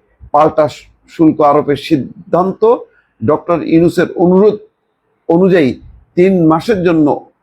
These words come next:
স্থগিত করেছেন তিনি। সোমবার অর্থাৎ সাতই এপ্রিল মার্কিন প্রেসিডেন্ট বরাবর পাঠানো ওই চিঠিতে প্রধান উপদেষ্টা যুক্তরাষ্ট্রের প্রতি আহ্বান জানিয়ে বলেছিলেন,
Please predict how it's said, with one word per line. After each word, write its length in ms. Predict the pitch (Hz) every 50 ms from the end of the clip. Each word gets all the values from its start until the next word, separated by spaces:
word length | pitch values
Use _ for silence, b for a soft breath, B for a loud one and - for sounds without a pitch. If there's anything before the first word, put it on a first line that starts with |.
| _ _ _ -
স্থগিত 360 | 139 - - 170 156 156 131 - - _ _ _ _ _ _ _ _ -
করেছেন 380 | 156 151 143 143 151 120 101
তিনি। 240 | - - - - - - _ _ _ _ _ _ _
সোমবার 500 | - - 175 180 175 180 160 151 175 202
অর্থাৎ 240 | 185 - - 139 139 -
সাতই 300 | - - 196 196 220 208
এপ্রিল 300 | - - 139 147 151 143
মার্কিন 360 | 139 139 139 139 170 165 156
প্রেসিডেন্ট 460 | - 160 147 151 - 160 156 151 127
বরাবর 440 | - 120 127 131 139 139 120 113 104 - - _ _ _ _ _ _ _ -
পাঠানো 420 | 135 147 151 175 180 180 180 175 -
ওই 160 | - 170 165
চিঠিতে 460 | - - 190 190 190 - - - - - _ _ _ - - _ _
প্রধান 220 | 156 156 185 208
উপদেষ্টা 580 | 202 190 185 170 160 143 170 156 - - - 160
যুক্তরাষ্ট্রের 560 | 139 123 - - - - 151 131 - 196 165
প্রতি 560 | - 160 - - _ _ _ _ _ - 143
আহ্বান 340 | 139 127 143 135 156 160 151
জানিয়ে 220 | 143 143 135 131 123
বলেছিলেন, 480 | 117 127 127 127 - 160 170 196 226